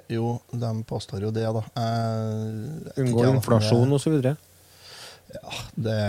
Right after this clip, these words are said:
Speaker 1: det der, vet du. Akkurat når det kommer til sånt, så tror jeg det at det er noen som har kostet på hodet styggmye penger,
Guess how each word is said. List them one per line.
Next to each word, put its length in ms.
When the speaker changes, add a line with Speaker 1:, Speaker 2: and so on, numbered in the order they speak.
Speaker 1:
det 220
der, 240
vet 160
du. 280
Akkurat 400
når 160
det 80
kommer 180
til 80
sånt, 240
så 160
tror 160
jeg 240
det 140
at 160
det 120
er 60
noen 200
som 200
har 160
kostet 320
på 80
hodet 340
styggmye 380
penger, 300